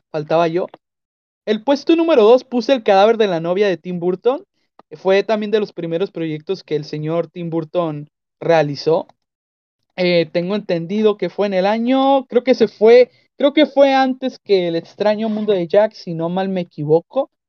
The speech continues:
Igual ahorita lo voy a ir viendo. Pero sí, yo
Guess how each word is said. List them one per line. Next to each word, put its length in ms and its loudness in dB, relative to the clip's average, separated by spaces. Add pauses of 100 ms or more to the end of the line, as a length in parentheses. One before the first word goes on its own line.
(160)
Igual 280 -2
ahorita 480 -4
lo 160 -6
voy 140 -4
a 40 -4
ir 80 -6
viendo. 440 -6 (560)
Pero 200 2
sí, 400 0
yo 180 0